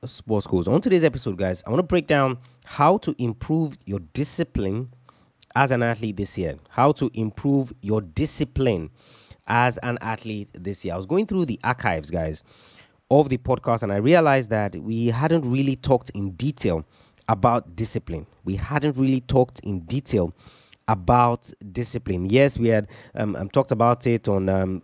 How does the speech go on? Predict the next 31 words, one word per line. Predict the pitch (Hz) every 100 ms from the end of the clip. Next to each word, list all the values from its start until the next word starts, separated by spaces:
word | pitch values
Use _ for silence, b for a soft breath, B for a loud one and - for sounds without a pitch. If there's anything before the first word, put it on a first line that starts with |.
| -
Friday | - 131 127 120 117
episodes | 120 123 - 117 113 104
of | 98
the | 92
podcast, | - 147 - 87 82
right? | 101 123 b b b _
But | 98 120 113 113
we | 113
hadn't | 107 160 175 180 143
really | 151 151
broken | 95 139 - 131
it | 117
down | - 123 90 73 _ _ _ _ _ _ _ -
that, | 87 101
okay, | 135 - 120 101 B B _
uh, | - 117
this | 110 139
is | 127
how | 110 131
you | 151 135
should | 120
be | 92
disciplined | 120 123 120 117 113 b b b -
and | 123 123 123 117 -
all | 113 113 117
of | 104 104
that. | 95 90
And | 92
of | 95
course, | 131 123 -
uh, | 107 101 98